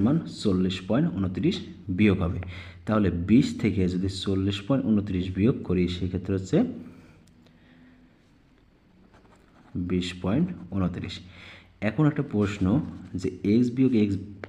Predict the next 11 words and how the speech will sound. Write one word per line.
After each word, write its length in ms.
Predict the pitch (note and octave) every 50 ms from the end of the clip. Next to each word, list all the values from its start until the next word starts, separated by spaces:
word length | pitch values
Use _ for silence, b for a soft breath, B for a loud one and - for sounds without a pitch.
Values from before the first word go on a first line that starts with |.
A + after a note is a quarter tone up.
| -
পরম 260 | - G2+ F#2+ F#2+ F#2 F#2 F#2
মান, 140 | F#2 F2+ F2 F2 F2+ B B B B B B B B - F2 G2
এক্স 160 | G#2 G#2+ G#2 - - - -
বিয়োগ 200 | - G2+ A2 A2+ - - - - F#2+
এক্স 160 | F#2+ F#2+ F2+ F2+ F2+ F#2
বারের 240 | F#2 F#2 F#2 F2+ F#2 F#2
মান, 120 | F2+ F2+ F2 F2 F2
তাহলে 180 | - F#2 F2+ F2+ F2+ G2
এক্স 120 | G#2 G2+ -
হচ্ছে 180 | A#2+ A#2+ - - A#2+
যদি 160 | A#2 A2+ A#2